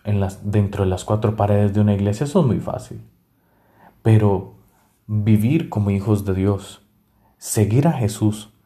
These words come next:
en la calle, en el trabajo, en la U, en el colegio, eh, en mi casa incluso, mostrando que soy hijo de Dios,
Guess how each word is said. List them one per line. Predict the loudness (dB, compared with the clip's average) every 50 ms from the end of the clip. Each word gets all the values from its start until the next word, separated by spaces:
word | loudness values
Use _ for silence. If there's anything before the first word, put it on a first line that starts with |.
| _ _ _ _ _ _ _
en | 0 2 2 4 2
la | 0 -2 -4
calle, | -2 0 2 2 2 2 0 -2 -4 -4 -4 -4 -2
en | -2 0
el | -2 -2 -4
trabajo, | -6 -4 -2 0 0 0 0 -2 -2 -2 -2 -2 -4 -6 -4
en | -2 -2 -2 -2
la | -2 -2
U, | 0 2 2 2 2 0 -2 -6 -10 -16 -20 -20 -20 _ -4
en | 0 2 4
el | 4 2 0
colegio, | -4 -4 -2 -2 -2 -4 -2 -2 -2 0 0 -2 -4 -6 -14 -20 -20 -20 -20 _ -8
eh, | -4 -2 0 0 0 0
en | 2 2 2 2 2
mi | 0 0
casa | 0 2 2 2 2 0 -2 -2
incluso, | -2 -2 -4 -2 0 2 2 2 2 0 -2 -4 -4 -4 -8 -20 -20 _ _ _ -20 _ _ _ _ _ _ _ _
mostrando | 0 4 4 4 4 2 -2 -4 -2 0 0 2 2 2 2 2 2 0 0 0
que | -4 -6
soy | -4 -2 -2 0 0
hijo | -2 -2 -2 -2 -2
de | -2 -2
Dios, | 0 0 0 0 0 -2 -4 -10 -18